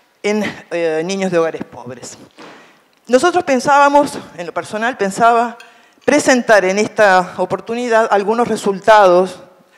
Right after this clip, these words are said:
preliminares de este eje, de este proyecto, que es sumamente interesante. Eh, de hecho, está publicado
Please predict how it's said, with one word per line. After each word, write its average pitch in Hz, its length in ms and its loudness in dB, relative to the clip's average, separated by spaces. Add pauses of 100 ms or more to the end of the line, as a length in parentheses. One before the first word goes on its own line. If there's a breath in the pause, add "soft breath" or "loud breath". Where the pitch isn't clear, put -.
(640 soft breath)
preliminares 214 880 0
de 240 100 0
este 226 380 -4
eje, 202 240 -4
de 214 60 -6
este 208 140 -16
proyecto, 208 760 -4 (120)
que 180 60 -14
es 170 60 -16
sumamente 214 540 -4
interesante. 185 800 -4 (760 soft breath)
Eh, 208 640 2
de 233 120 -2
hecho, 247 160 -2
está 214 440 2
publicado 202 680 2